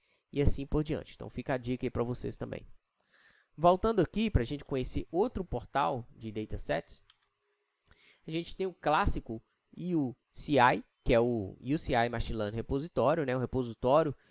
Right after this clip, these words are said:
de Machine Learning, de datasets relacionados a Machine Learning. Esse é um repositório muito famoso, então vamos conhecer um pouco ele, tá? É bem comum a gente, eh, as pessoas acessarem esse,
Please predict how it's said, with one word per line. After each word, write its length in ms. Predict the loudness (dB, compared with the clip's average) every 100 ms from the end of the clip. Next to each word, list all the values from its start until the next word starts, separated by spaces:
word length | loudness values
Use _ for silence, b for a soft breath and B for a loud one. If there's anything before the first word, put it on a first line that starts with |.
| b
de 120 | -10 -4
Machine 340 | -4 -4 -4
Learning, 200 | -4 -4
de 100 | -4
datasets 580 | -2 -2 -2 -2 -4 -2
relacionados 520 | -4 -6 -8 -8 -6
a 40 |
Machine 320 | -6 -8 -4 0
Learning. 240 | 0 -2 b b b
Esse 180 | -4 -2
é 40 |
um 40 | -4
repositório 480 | -2 -4 -2 -2 -2
muito 300 | -6 -8 -2
famoso, 560 | -2 0 -2 -4 -6 -14 _
então 160 | -10 -6
vamos 220 | -4 -6
conhecer 440 | -6 -6 -4 -4 -6
um 80 |
pouco 380 | -6 -8 -4 -4
ele, 260 | -2 -4 -8 _ _ _ _
tá? 200 | -2 -2
É 60 |
bem 220 | -2 -4 -6
comum 520 | -2 -2 -2 -4 -2
a 60 |
gente, 480 | -2 -4 -8 -10 -2
eh, 80 | 0
as 120 | 0
pessoas 340 | -2 -2 0 0
acessarem 520 | 0 -2 0 -2 -4
esse, 180 | -6